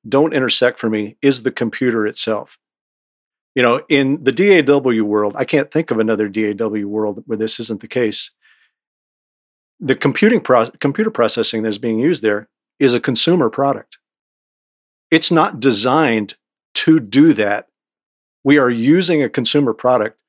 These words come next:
to create a D A W, right? In the live sound world, P M ten, Digico,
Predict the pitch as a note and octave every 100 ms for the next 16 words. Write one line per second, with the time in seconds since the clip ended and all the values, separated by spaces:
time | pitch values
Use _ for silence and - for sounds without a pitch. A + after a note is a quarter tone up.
0 | _ _ - B2+ A#2 B2 A2 B2 A2 G2+
1 | G#2+ G2+ F#2+ G2+ G2+ G2 _ _ _ _
2 | - A2 D3 _ _ _ _ _ _ _
3 | _ _ E3+ F3+ D3+ G3+ G3 - D3 B2+
4 | G#2+ G2+ _ _ _ _ - A#2+ A#2+ -
5 | C3+ G#2+ F2+ _ _ _ _ - A#2+ A#2+
6 | - G2